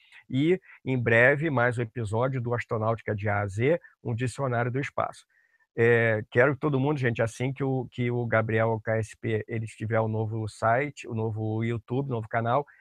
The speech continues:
entra lá também, se inscreve, que é canal parceiro.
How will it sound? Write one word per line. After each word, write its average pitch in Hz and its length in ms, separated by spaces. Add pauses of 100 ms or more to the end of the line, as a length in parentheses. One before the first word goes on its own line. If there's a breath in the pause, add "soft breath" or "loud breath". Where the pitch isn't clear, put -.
(200 soft breath)
entra 120 280
lá 120 140
também, 113 320
se 110 140
inscreve, 113 420
que - 80
é 117 80
canal 120 280
parceiro. - 480